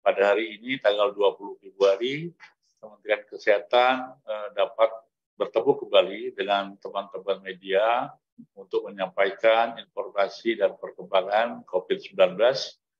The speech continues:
Khususnya nanti kami akan menyampaikan, eh, subvarian, eh, baru, yaitu X B B satu titik lima atau yang lebih dikenal dengan, eh, subvarian Kraken, ya.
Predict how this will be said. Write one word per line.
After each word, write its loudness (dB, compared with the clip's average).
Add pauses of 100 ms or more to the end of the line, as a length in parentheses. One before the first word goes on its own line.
(240)
Khususnya 2
nanti -6
kami -6
akan -6 (120)
menyampaikan, -4 (760)
eh, 2
subvarian, 0 (480)
eh, 4 (180)
baru, 0
yaitu 0
X -4
B -8
B -14 (680)
satu -2
titik -4
lima -4
atau 0
yang -6
lebih -4
dikenal 0
dengan, 0
eh, 0 (340)
subvarian 0 (240)
Kraken, 0 (320)
ya. -2